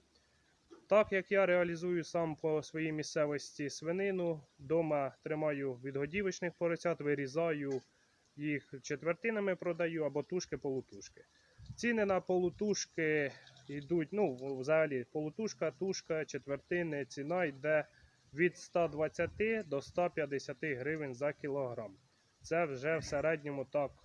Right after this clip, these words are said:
хто як продасть, друзі. Друзі, свою свинину реалізую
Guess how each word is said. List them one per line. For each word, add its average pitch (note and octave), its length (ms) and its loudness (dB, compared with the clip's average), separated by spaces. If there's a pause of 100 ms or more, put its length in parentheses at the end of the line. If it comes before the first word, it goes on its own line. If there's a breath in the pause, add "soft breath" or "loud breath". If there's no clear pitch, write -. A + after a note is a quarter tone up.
(200)
хто F3+ 240 0
як D#3+ 280 2
продасть, B2 500 -4
друзі. G#2 300 -14 (400 loud breath)
Друзі, D#3 320 -4
свою D3+ 260 -2
свинину D3 440 -2
реалізую C#3 480 0